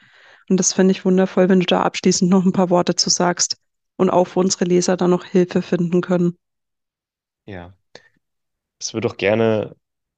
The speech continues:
Speaker 2: davor gewarnt, dass Nährstoffe mit Medikamenten interagieren können.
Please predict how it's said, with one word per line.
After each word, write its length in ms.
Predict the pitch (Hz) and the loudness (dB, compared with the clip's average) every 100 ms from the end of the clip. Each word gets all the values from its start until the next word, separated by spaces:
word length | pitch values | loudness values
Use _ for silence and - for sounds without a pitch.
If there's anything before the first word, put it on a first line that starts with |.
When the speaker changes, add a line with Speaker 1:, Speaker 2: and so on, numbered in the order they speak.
| _ | _
Speaker 2:
davor 280 | 110 - 104 | -10 -4 -4
gewarnt, 680 | 95 92 101 107 113 - | 0 0 0 0 -4 -10
dass 140 | 95 - | -10 -6
Nährstoffe 540 | 95 98 - 110 101 | -4 -4 -2 -4 -2
mit 460 | 107 95 95 95 - | -2 -2 -2 -4 -4
Medikamenten 600 | 98 98 95 95 98 104 | -4 -4 -6 -4 -4 -6
interagieren 640 | 101 92 95 101 101 117 | -8 -6 -6 -2 -2 -2
können. 280 | 123 151 170 | -4 -8 -10